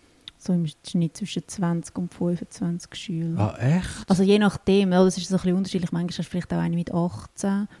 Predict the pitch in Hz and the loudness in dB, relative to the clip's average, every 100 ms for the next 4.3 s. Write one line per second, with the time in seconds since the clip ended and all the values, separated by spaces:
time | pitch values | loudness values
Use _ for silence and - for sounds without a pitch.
0 | - 180 - 185 185 185 170 175 170 165 | -4 -2 0 2 2 2 0 0 0 0
1 | - 180 180 180 185 - 180 185 190 175 | 0 -2 0 0 0 0 0 0 -2 -4
2 | - - 180 175 180 - - 180 180 180 | -4 -6 -4 0 0 -2 -6 -4 -2 -2
3 | 170 - 170 170 175 - 175 - 175 170 | -4 -4 -4 -2 -4 -6 -6 -4 -2 -2
4 | 180 190 196 | -2 -4 -6